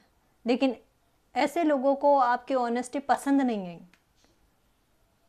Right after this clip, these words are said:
पर कोई बात नहीं, समय इनको आपकी कदर करवाएगा, definitely करवाएगा, ठीक है?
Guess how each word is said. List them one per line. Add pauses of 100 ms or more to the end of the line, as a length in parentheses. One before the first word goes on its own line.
(240)
पर
कोई
बात
नहीं,
समय
इनको
आपकी
कदर
करवाएगा, (200)
definitely
करवाएगा, (1800)
ठीक
है?